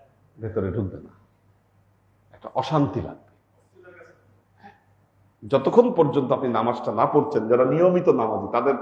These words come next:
প্রত্যেকের বেলায় এটা ঘটবে, আপনি নামাজ পড়া ছাড়া শান্তি পাবেন না।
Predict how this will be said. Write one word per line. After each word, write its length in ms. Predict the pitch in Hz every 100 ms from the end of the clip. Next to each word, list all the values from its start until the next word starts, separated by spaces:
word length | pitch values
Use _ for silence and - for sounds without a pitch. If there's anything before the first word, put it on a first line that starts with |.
| - - - _ -
প্রত্যেকের 520 | 220 - 220 156 113
বেলায় 340 | 113 98 - - -
এটা 200 | 117 90
ঘটবে, 380 | 117 107 - - - _ _ _ _ _ _ _ _ _ _ _ _ _ _ _ _
আপনি 300 | 113 - 101 - - - _ _ _ _ _ _ _ _ _ _ _ _ _
নামাজ 260 | 107 131 175 - -
পড়া 240 | - -
ছাড়া 380 | - - - - _ _ _ _ _ _ _ _
শান্তি 280 | - 117 101
পাবেন 260 | 90 82 -
না। 160 | -